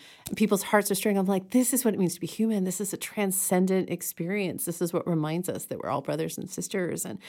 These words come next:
we all long for the same things, and we all struggle with the same things, regardless of what our specific life experiences are."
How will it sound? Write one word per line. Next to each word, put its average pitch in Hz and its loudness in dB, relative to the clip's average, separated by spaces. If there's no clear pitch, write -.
we 190 6
all 180 6
long 175 6
for 196 -2
the 175 2
same 160 0
things, 127 -2
and 139 -2
we 156 2
all 165 6
struggle 170 0
with 143 0
the 156 -10
same - -8
things, - -8
regardless 156 -2
of 156 -6
what 147 -2
our 143 0
specific 139 -4
life 131 -2
experiences 147 -6
are." 139 -6